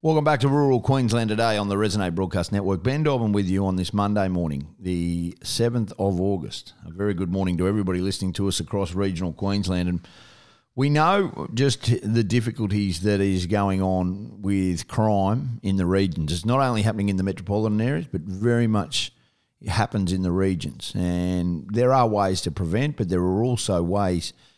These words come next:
to protect as well. Um, we are so lucky to have David Hanson, Crime Stoppers C E O, joining us this morning on Rural Queensland Today. And Crime Stoppers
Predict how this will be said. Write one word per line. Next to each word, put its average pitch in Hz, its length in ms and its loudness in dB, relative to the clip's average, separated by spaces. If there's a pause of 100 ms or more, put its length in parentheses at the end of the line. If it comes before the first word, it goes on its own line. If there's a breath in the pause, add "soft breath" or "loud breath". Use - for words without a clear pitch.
(420 soft breath)
to 107 100 -4
protect 92 500 -2
as 78 120 -4
well. 82 320 -2 (320)
Um, 90 640 -2
we 113 220 0
are 107 160 2
so 127 260 2
lucky 101 280 0
to 92 80 2
have 90 140 0
David 101 280 0
Hanson, 98 340 -2
Crime 107 300 0
Stoppers 101 320 -4
C 92 240 0
E 87 60 0
O, 90 100 0
joining 92 380 -2
us 85 100 -4
this - 240 -8
morning 95 320 0
on 85 140 -2
Rural 92 260 -2
Queensland 92 480 -2
Today. 98 240 0
And 92 80 -4
Crime 156 360 0
Stoppers 101 520 -2